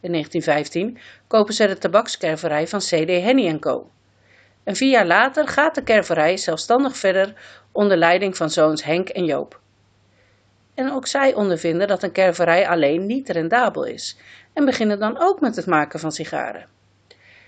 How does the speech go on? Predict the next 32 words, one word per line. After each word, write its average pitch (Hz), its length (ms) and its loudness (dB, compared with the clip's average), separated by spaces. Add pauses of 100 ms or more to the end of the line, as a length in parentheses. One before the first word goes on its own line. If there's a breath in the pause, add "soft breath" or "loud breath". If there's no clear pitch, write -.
(300 soft breath)
En 330 160 0
dat 175 200 0
is 202 100 -4
dan 170 140 0
het 175 140 0
begin 180 380 -4
van 156 200 -2
de 156 160 0 (180)
concurrerende 190 840 2
sigarenfabriek 170 960 -4
Panter. 339 480 2 (1600)
Weer 151 220 -2
een 175 100 -2
paar 180 180 4
jaar 180 140 6
later 185 380 2
worden 165 200 0
een 151 60 -6
paar 156 180 0
andere 214 340 2
zoons 156 380 -2
compagnon 160 540 -2
in 180 140 -4
de 175 60 -4
fabriek 156 380 -8
van 170 140 -6
een 175 200 -6
oom 196 360 2
in 220 160 -6
Wageningen – 147 680 -2 (720 soft breath)
de 330 100 0
Schimmelpenningfabriek. 143 1120 -2